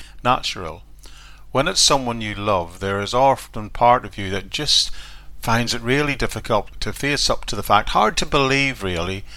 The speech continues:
that you can accept that you're never going to see that person again and they're really gone. And that is a very low level form of denial. Now, the second phase is, of, I often see,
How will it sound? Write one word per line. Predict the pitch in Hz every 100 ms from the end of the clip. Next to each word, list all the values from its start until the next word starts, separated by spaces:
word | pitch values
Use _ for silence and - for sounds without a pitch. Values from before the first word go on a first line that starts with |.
| -
that | 123 113
you | 120 117 113
can | - 113
accept | 110 - 127 -
that | 123
you're | 123
never | 123 131 131
going | 120 123 120
to |
see | - - 143
that | 131 107
person | - 101 92 -
again | 90 85 87 85
and | 90
they're | 98 101
really | 95 107 110 107
gone. | 104 123 117 92 87 - - -
And | 110
that | 131 175 170
is | 123
a |
very | 117 120 117 110 107
low | 104 113 117
level | 104 104 101 104 92 82 82 92 - -
form | - 98 95
of | 95 -
denial. | 95 101 101 87 92 - - - - - - - - -
Now, | 117
the | 113
second | 113 - 160 - 139
phase | - 107 92 95 101 - - - -
is, | 110 107 98 -
of, | 120 110 -
I | 107 107
often | 107 131 - 107
see, | 95 - 98 90 95